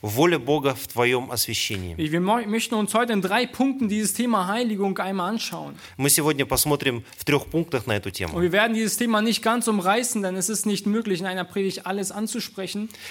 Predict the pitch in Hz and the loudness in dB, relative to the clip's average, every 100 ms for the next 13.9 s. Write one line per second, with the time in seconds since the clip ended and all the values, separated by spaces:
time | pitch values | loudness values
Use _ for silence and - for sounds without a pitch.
0 | - 127 135 - 156 196 185 - 180 175 | -2 2 4 4 4 4 4 4 6 6
1 | 170 151 135 - 107 113 135 156 156 151 | 6 4 2 -4 -6 0 4 4 2 0
2 | - 139 120 165 180 175 151 143 131 120 | 2 -2 2 4 4 4 2 2 0 0
3 | 123 127 - 135 147 110 - 185 196 180 | 0 0 0 -2 -4 -4 0 2 2 4
4 | 214 208 202 170 165 208 277 262 220 214 | 2 4 2 0 2 2 2 2 2 2
5 | 202 202 240 262 202 147 139 - - - | 2 0 0 0 -2 -4 -8 -16 -16 -6
6 | 117 131 170 170 143 156 143 139 - 113 | 2 4 4 4 2 4 2 2 0 2
7 | 139 135 87 85 - - - - 175 214 | 2 2 -4 -8 -14 -16 -10 -2 2 4
8 | 240 226 220 - - - 190 208 214 240 | 4 2 2 -4 -6 -2 2 4 4 4
9 | 262 254 220 214 - 214 233 262 233 - | 4 4 4 2 2 0 2 4 2 0
10 | - 196 196 - 185 190 190 - 208 254 | 2 2 2 -4 -2 0 0 0 2 2
11 | 254 226 190 208 202 - 190 208 180 165 | 0 0 0 0 0 0 0 0 -2 -4
12 | 156 135 - - - - - - 208 156 | -6 -6 -8 -8 -10 -8 -2 2 2 4
13 | 127 - - 139 113 - 127 120 - | 2 0 2 2 2 -4 -2 0 0